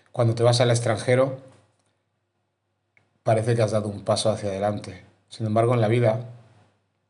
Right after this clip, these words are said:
cuando alguien viene del extranjero, por norma general, se sitúa en el escalón más bajo de la sociedad. Pero si un futbolista viene de otro país, ¡wow! Vienes de otro país aquí.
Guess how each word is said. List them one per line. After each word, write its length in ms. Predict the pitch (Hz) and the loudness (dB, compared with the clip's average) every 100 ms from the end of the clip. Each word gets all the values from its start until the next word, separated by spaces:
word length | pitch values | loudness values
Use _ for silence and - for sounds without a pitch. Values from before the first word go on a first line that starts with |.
| _ _ _ - | _ _ _ -6
cuando 260 | 110 104 | -4 0
alguien 240 | 110 117 110 | 2 2 0
viene 180 | 110 110 | 0 0
del 140 | 107 | -2
extranjero, 680 | 107 110 101 113 113 117 - - - _ _ _ - | -2 -4 -2 0 0 -2 -6 -14 -20 _ _ _ -8
por 160 | 110 | -4
norma 260 | 107 107 107 | -2 -2 -4
general, 500 | - 104 107 113 117 - - _ | -6 0 2 0 -2 -10 -20 _
se 180 | - 113 | -8 -6
sitúa 360 | 107 - 110 | -6 -4 -2
en 120 | 104 | -2
el 420 | 104 98 98 98 - | -4 -6 -8 -12 -10
escalón 440 | 113 - 107 107 | -10 -4 -2 -2
más 160 | 104 98 | -2 -4
bajo 260 | 104 - 101 | -4 -2 -4
de 40 | |
la 80 | 95 | -4
sociedad. 540 | - 90 98 104 85 - - _ _ _ _ _ _ _ _ _ _ _ _ _ _ _ _ _ _ - | -8 -8 -6 -4 -4 -10 -20 _ _ _ _ _ _ _ _ _ _ _ _ _ _ _ _ _ _ -14
Pero 120 | - | -8
si 120 | 120 | -4
un 80 | 110 | -2
futbolista 460 | 120 110 113 113 | -2 -2 -2 -2
viene 160 | 104 107 | -4 -4
de 40 | |
otro 160 | 110 104 | -4 -4
país, 280 | 120 120 113 | -4 -4 -4
¡wow! 440 | 104 127 123 - - - - _ _ - | 4 6 6 2 -14 -20 -20 _ _ -10
Vienes 320 | 123 139 127 | -2 -2 -2
de 60 | |
otro 200 | 123 139 | -6 -8
país 280 | 117 123 135 | -6 -4 -4
aquí. 440 | 127 131 180 - | -4 -2 -2 -2